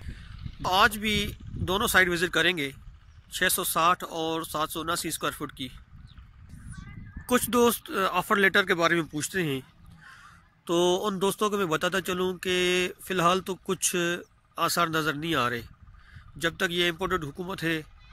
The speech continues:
तो कुछ कह नहीं सकते। नेफडा ने भी अपनी वेबसाइट से वो जो कामयाब उम्मीदवार थे, उनकी जो लिस्ट थी, वो वहाँ से हटा दी है। अब कुछ कह नहीं सकते।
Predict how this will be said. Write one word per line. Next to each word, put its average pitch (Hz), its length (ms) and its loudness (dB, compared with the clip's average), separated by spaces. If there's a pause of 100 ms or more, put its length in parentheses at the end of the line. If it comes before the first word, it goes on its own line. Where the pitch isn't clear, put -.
(720)
तो 160 160 0
कुछ - 240 -2
कह 185 240 2
नहीं 180 140 2
सकते। 123 380 -2 (500)
नेफडा 190 420 6
ने 233 140 6
भी 190 360 -2 (320)
अपनी 185 240 0
वेबसाइट 175 440 4
से 139 240 0 (720)
वो 151 100 -6
जो 165 120 -4
कामयाब 180 380 4
उम्मीदवार 180 420 -2
थे, 160 260 0
उनकी 175 360 -8
जो 165 80 -2
लिस्ट 180 240 2
थी, 147 280 -4 (680)
वो 180 220 0
वहाँ 165 280 2
से 147 120 -4
हटा 143 260 2
दी 139 200 0
है। 113 60 -8 (1080)
अब 165 160 -2
कुछ - 180 -4
कह 202 220 4
नहीं 220 120 -4
सकते। 202 400 -2